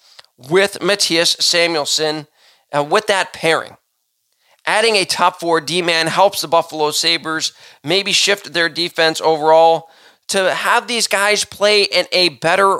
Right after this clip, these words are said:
role so that you don't necessarily have to rely so heavily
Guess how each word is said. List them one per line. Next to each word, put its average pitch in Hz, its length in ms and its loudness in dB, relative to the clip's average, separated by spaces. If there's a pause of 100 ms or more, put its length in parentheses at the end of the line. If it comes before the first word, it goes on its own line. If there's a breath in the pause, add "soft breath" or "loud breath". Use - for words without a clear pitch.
role 151 800 2 (680)
so 214 260 0
that 202 280 0
you 202 100 -6
don't 214 300 2
necessarily 202 760 0 (260 soft breath)
have 220 380 -2
to 220 120 -6
rely 170 580 2 (140)
so 214 720 2 (140)
heavily 147 580 -2